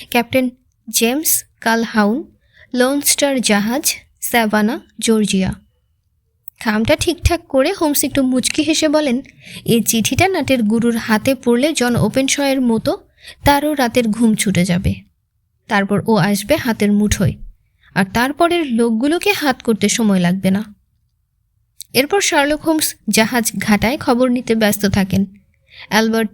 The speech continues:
ডাক থেকে খবর আসে সকালে জোয়ারের সময় লোন স্টার জাহাজ স্যাভানায় চলে গেছে। গ্রেভস্যান্ড থেকে খবর আসে যে অল্প সময় আগে লোন স্টার জাহাজ বন্দর ছেড়ে গেছে। তারপরে লোন স্টারের আর কোনো খবর বন্দর থেকে পাওয়া যায় না,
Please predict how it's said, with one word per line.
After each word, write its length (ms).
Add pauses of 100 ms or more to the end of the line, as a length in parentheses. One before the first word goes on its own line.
ডাক 360
থেকে 360 (200)
খবর 320
আসে 280
সকালে 440
জোয়ারের 440
সময় 400 (260)
লোন 240
স্টার 400
জাহাজ 400
স্যাভানায় 680
চলে 260
গেছে। 380 (840)
গ্রেভস্যান্ড 600
থেকে 240
খবর 340
আসে 300
যে 200 (320)
অল্প 280
সময় 420
আগে 320
লোন 200
স্টার 300
জাহাজ 420
বন্দর 460
ছেড়ে 300
গেছে। 400 (920)
তারপরে 440
লোন 200
স্টারের 380 (280)
আর 120
কোনো 220
খবর 400
বন্দর 320
থেকে 280
পাওয়া 280
যায় 200
না, 180